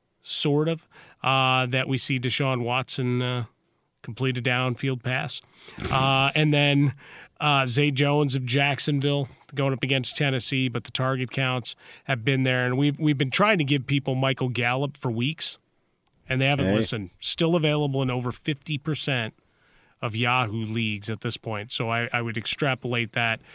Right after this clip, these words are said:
Speaker 1: that unless you're in truly competitive, competitive leagues, uh, that you, you've got an outside shot that he's sitting there waiting for you. And then go back to Detroit real quick, and this is more the wing and a prayer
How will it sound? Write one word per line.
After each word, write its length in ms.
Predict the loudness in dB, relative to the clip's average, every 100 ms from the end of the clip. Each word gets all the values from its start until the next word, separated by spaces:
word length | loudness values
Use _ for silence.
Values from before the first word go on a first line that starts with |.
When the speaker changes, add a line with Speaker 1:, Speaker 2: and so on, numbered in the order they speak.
| -20 -6
Speaker 1:
that 120 | -2
unless 320 | -2 -2 -4 -4
you're 140 | -4
in 180 | -4 -6
truly 580 | -8 -6 -4 -2 -4 -6 _ _ -10
competitive, 560 | -4 -2 -2 -2 -6
competitive 560 | -6 -4 -2 -2 -4 -6
leagues, 400 | -6 -4 -6 -8 -14 -20 -6
uh, 240 | -2 0 0
that 200 | -2 0
you, 160 | -2
you've 240 | 0 -2 0
got 180 | 0
an 60 | 0
outside 340 | -2 -2 -2
shot 400 | -2 -2 -2 -4
that 240 | -6 -6 -8
he's 320 | -8 -4 -2
sitting 300 | -2 -2 -2
there 140 | -2
waiting 300 | -2 -2 -4 -6
for 220 | -4 -4
you. 140 | -4 -6 -16 -20 -4
And 160 | 2 4
then 220 | 4 2
go 140 | 2
back 200 | 2 0 0
to 100 | -2
Detroit 440 | -2 0 0 0
real 180 | -2 -4
quick, 340 | -2 -2 -2
and 120 | -4 -2
this 200 | -2 -4
is 120 | -2
more 240 | -2 -2
the 260 | -2 -4 -4
wing 340 | -4 -2 0
and 80 | -2
a 40 |
prayer 520 | -4 -4 -2 -2 -4